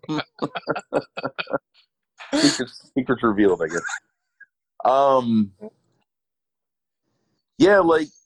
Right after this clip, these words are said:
he's channel-, I don't even know, like, what he's channeling here because he's not, it doesn't even feel like himself. So it was made by some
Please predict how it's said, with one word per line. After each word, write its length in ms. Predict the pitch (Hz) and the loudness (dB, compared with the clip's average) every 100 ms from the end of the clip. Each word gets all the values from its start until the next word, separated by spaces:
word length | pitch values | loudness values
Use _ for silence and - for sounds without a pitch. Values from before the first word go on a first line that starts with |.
| 117 - _ _ _ _ _ _ _ _ _ _ _ - _ _ _ _ _ | -20 -20 _ _ _ _ _ _ _ _ _ _ _ -20 _ _ _ _ _
he's 240 | 160 170 | -10 -10
channel-, 480 | - - 170 262 220 | -10 -4 -2 0 0
I 100 | 135 | 0
don't 140 | 202 226 | -2 -4
even 140 | 185 | -4
know, 120 | 135 | -2
like, 180 | 107 95 | -4 -4
what 120 | 104 | -6
he's 160 | 95 - - | -8 -16 -16
channeling 400 | 104 113 98 85 85 | -10 -8 -10 -14 -16
here 140 | 82 | -16
because 340 | 80 92 113 | -10 -6 -4
he's 180 | 120 113 | -6 -4
not, 260 | 107 117 135 131 _ _ _ _ _ _ _ _ _ _ - | 0 0 0 -8 _ _ _ _ _ _ _ _ _ _ -2
it 40 | |
doesn't 220 | 139 175 | 0 0
even 140 | 185 123 | -2 0
feel 120 | 123 | 0
like 140 | 98 - | 0 -4
himself. 480 | 87 - 95 98 - _ - _ _ _ _ _ _ _ _ _ _ _ | -12 -6 -2 -2 -2 _ -20 _ _ _ _ _ _ _ _ _ _ _
So 340 | - - 165 160 | -8 0 2 0
it 100 | 156 | -4
was 160 | 160 | -6
made 260 | 151 175 190 | -6 -8 -4
by 160 | 156 127 | -2 -2
some 720 | - 120 117 110 104 101 | -4 -2 0 -2 -10 -14